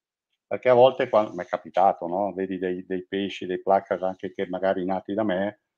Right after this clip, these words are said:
che dormicchiano un po', cioè nel senso che tu gli metti lo specchio, dicono: "E quindi?"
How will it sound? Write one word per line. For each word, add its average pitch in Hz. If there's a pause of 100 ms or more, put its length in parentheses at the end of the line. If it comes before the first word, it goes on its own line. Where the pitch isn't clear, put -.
(920)
che 113
dormicchiano 104
un 87
po', 104
cioè 95
nel 92
senso 101
che 98
tu 113
gli 104
metti 101
lo 113
specchio, 104
dicono: 98
"E 95
quindi?" 123